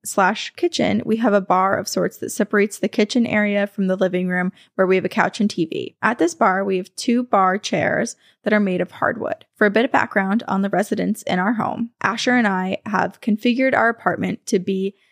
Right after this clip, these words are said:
a safe stopping point for about twenty-five or so different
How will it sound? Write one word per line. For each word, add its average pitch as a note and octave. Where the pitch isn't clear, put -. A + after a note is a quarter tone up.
a G3
safe C#4
stopping C#4
point F#3+
for F#3+
about F#3+
twenty-five C#4
or C4
so G3+
different F#3